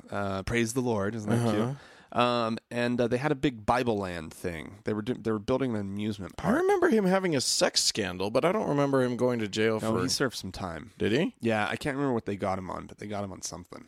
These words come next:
Speaker 2: Oh. Oh,
Speaker 1: Um,
Speaker 2: fraud. Fraud, conviction, and incarceration.
Speaker 1: Yeah.
Speaker 2: Yeah, so if you
Speaker 1: So
Speaker 2: commit fraud,
Speaker 1: Yeah.
Speaker 2: uh, mail fraud specifically in his case, wire,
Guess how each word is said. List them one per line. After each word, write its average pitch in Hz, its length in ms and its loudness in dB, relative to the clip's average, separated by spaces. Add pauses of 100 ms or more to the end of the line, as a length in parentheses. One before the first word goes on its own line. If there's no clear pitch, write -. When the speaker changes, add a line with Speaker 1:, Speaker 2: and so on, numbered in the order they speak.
Speaker 2:
Oh. 143 420 0 (260)
Oh, 120 200 4
Speaker 1:
Um, 107 220 0
Speaker 2:
fraud. 127 520 0
Fraud, 151 460 -2
conviction, 123 460 -2
and 101 160 -4
incarceration. 87 800 -6
Speaker 1:
Yeah. 98 340 -2 (380)
Speaker 2:
Yeah, 110 200 0
so 180 200 4
if 202 100 0
you 226 60 -2
Speaker 1:
So 220 120 4
Speaker 2:
commit 269 180 2
fraud, 104 840 2
Speaker 1:
Yeah. 95 280 -2 (540)
Speaker 2:
uh, 104 400 2
mail 135 360 4
fraud 87 360 -2
specifically 87 800 -6
in 104 100 -6
his 101 180 -6
case, 95 340 -4
wire, 127 380 2